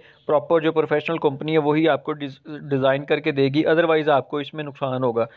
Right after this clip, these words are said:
दूसरी चीज़ ये आ जाती है कि जो आपके पास मशीनरी है उसकी प्रोडक्शन जो है मैक्सिमम होनी चाहिए,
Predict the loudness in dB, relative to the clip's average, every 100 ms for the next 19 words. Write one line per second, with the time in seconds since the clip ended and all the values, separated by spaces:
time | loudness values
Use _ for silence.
0 | -20 -20 _ -2 2 2 2 -2 -2 0
1 | 4 6 6 2 2 -2 0 -2 0 2
2 | 2 0 0 0 -2 -8 -10 -8 -4 2
3 | 2 2 -4 -2 2 2 2 -2 0 2
4 | 2 2 0 -4 -4 -2 0 -2 0 2
5 | 2 2